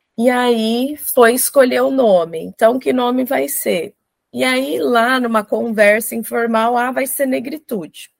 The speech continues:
Perfeito. E aí, teve, começaram a jogar na quadra, deu super certo, e eles optaram em montar um time de campo. E deu certo. Então, "Vamos jogar o Desafio ao Galo",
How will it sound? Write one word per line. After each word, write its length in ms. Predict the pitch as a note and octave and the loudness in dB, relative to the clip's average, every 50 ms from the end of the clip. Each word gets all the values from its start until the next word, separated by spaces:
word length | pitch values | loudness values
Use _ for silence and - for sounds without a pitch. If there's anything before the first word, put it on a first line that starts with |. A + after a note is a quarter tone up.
| _ _ _ _ _ _ - | _ _ _ _ _ _ -8
Perfeito. 720 | - G3+ G#3 A#3+ - - - G#3 E3+ C#3+ - _ _ _ _ _ - | -6 -6 -6 -6 -8 -6 -6 -4 -6 -6 -10 _ _ _ _ _ 0
E 80 | B3+ C4+ | 2 2
aí, 180 | C#4 D4 F#4 - | 2 2 0 0
teve, 360 | - - C4+ A#3 G#3+ G#3+ G3 | 2 2 2 2 0 -8 -8
começaram 560 | - - A3 G3 G3+ G3+ G3+ - F3+ E3 F3+ | -2 -2 0 0 0 -2 0 0 0 0 0
a 40 | G3 | -2
jogar 280 | G3 A3 G#3 G3 F#3 | -4 -4 -4 -2 -2
na 140 | F#3+ G#3 E4 | -2 -2 -4
quadra, 640 | - - - G#3+ G#3+ A3 A#3+ A3+ G#3+ G#3 G3+ G3+ G3+ | -2 2 2 4 4 4 4 2 2 2 0 -2 -2
deu 180 | G3 G3 G3 G3+ | -2 -4 -4 -4
super 420 | - - - G3 - - B3 C4 | -6 -8 -8 -8 -6 -4 -4 -4
certo, 840 | C4 - - - A#3+ G#3 G3+ G3 G#3 A3 A#3+ B3 B3 - - F#4 F#4 _ _ _ _ _ _ - | -4 -6 -6 0 2 4 4 4 4 2 0 -4 -8 -10 -12 -12 -12 _ _ _ _ _ _ -6
e 140 | A#3+ B3+ | -2 0
eles 240 | B3 A#3 A#3+ A#3+ B3 | 0 0 0 -2 -2
optaram 580 | D4 C4+ A3+ - - - - A#3 A3+ A#3 A#3 B3+ | -2 -2 -4 -6 -12 -4 0 2 2 2 2 0
em 40 | C4 | -2
montar 340 | C4 B3+ C4 C4 B3+ A#3+ A#3+ | -2 -2 -4 -2 -2 -2 -2
um 120 | B3+ C#4 | -2 -4
time 260 | - - C#4 B3+ C4 | -6 -6 -6 -4 -6
de 140 | C4 C4 F4 | -6 -6 -10
campo. 540 | - - - C4 A3+ A3 G#3 G3+ - - - _ _ _ _ _ | -8 -4 -2 -2 -2 -2 -4 -8 -12 -18 -20 _ _ _ _ _
E 100 | - B3+ | -8 -6
deu 240 | G#3 F3+ F3 D#3 F#3 | -2 0 0 0 0
certo. 520 | - - - E4 E4+ C#4 G#3 D#3 - - E3+ | 0 0 4 4 6 6 6 2 2 -4 -8
Então, 380 | F#3 G3 - A3 G#3+ A3+ C4+ B3+ | -6 0 2 4 4 4 2 -4
"Vamos 500 | G#3+ G3 G3 A#3+ A#3 A#3+ C4+ C#4 C#4 - | -6 -4 -2 -2 -2 -2 -4 -6 -6 -4
jogar 680 | C#4 C#4 C#4 C4+ A#3 A#3 A3+ G#3+ G#3+ A3 A3+ A#3+ B3 B3+ - _ _ _ _ _ _ - | -2 -2 -2 0 -2 -2 -2 0 0 0 -2 -4 -6 -10 -16 _ _ _ _ _ _ -10
o 100 | - F#3 | -8 -8
Desafio 520 | F#3+ G#3 G#3 A3+ A3 A3 - - A#3+ G#3+ | -6 -4 -2 -2 -2 -2 -4 -4 -2 0
ao 140 | A3 A#3 A#3 | 0 0 -2
Galo", 520 | A3 G#3+ G3+ F#3+ F3+ E3+ E3 D#3 D#3 D#3+ | -2 -4 -2 -2 -2 -2 -4 -4 -8 -12